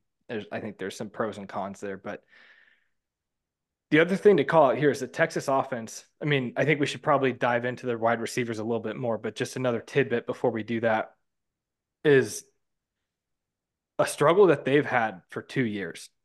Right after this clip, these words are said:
Dating back to last year, this year, they haven't got much better. Their offensive third down conversion rate is thirty-eight percent. That's ranked eightieth in the country. The Huskies' defense, statistically,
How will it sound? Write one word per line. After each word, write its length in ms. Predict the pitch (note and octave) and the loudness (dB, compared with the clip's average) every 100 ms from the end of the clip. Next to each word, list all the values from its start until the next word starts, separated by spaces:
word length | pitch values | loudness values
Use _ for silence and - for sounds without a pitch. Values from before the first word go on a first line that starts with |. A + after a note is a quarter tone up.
| _ _ _ _ _ _ _ _ _ _ _ _ _ | _ _ _ _ _ _ _ _ _ _ _ _ _
Dating 240 | C#3 C3+ C3 | 2 4 4
back 240 | B2 B2 | 2 0
to 80 | B2 | 0
last 380 | A#2 A#2+ - B2+ | 0 0 -2 -4
year, 360 | A#2+ A2+ G#2+ _ - | -2 -2 -4 _ -6
this 200 | B2 - | -4 0
year, 100 | B2 | 0
they 100 | A2+ | 0
haven't 300 | - B2 A#2+ | 0 0 0
got 220 | A#2+ G#2+ | 0 0
much 240 | A2 - - | -2 -6 -4
better. 400 | G2+ G2 F#2+ - _ _ _ _ _ _ - | -2 -2 -8 -12 _ _ _ _ _ _ 2
Their 220 | C#3 - | 4 6
offensive 720 | B2+ C#3 D#3+ D3+ D3+ C#3 C3+ - | 4 4 2 0 4 4 2 -4
third 240 | B2+ B2+ | -2 -2
down 300 | A#2+ A#2 A#2 | 0 -2 -4
conversion 800 | A2+ B2 G#2 G2+ G#2 - G2 F#2 - - | -8 -10 -8 -6 -6 -6 -6 -8 -16 -8
rate 260 | G2+ F#2+ - | -6 -6 -8
is 160 | A2+ A2 | -10 -10
thirty-eight 580 | - B2+ A2 G#2+ G2 - | -4 -4 -2 -6 -8 -10
percent. 440 | G2 - F2+ E2+ _ _ - | -12 -10 -10 -12 _ _ -14
That's 180 | - | -8
ranked 220 | B2 A2 - C3 | -6 -6 -6 -2
eightieth 400 | B2 A#2+ A#2 - | -2 0 -4 -6
in 80 | |
the 80 | G#2 | -10
country. 560 | G2 G2 G2 F2 C#2 - _ _ _ _ _ _ _ _ _ _ _ - | -8 -10 -10 -10 -12 -14 _ _ _ _ _ _ _ _ _ _ _ -2
The 80 | |
Huskies' 420 | E3+ E3+ E3+ C#3 - | 0 0 0 -6 -4
defense, 520 | B2+ E3+ F3+ F#3+ F#3 | 0 2 6 4 4
statistically, 960 | - - - D3 F3 D#3+ E3+ E3 C#3+ | -4 -6 -4 -2 -2 0 2 2 0